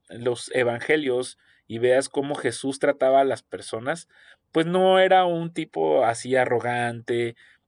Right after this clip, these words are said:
como ya sabes, ¿no? Los típicos maestros que son sabelotodos y que no les puedes hacer ninguna pregunta o que nada más te van a regañar porque,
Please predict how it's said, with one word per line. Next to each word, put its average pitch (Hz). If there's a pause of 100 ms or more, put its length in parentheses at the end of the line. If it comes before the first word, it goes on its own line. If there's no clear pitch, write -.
(100)
como 123
ya 131
sabes, 113
¿no? 127
Los 147
típicos 147
maestros 135
que 117 (300)
son 139
sabelotodos 143
y 151
que 127
no 127
les 147
puedes 147
hacer 131
ninguna 139
pregunta 135
o 147
que 127
nada 135
más 139
te -
van 135
a 135
regañar 117
porque, 110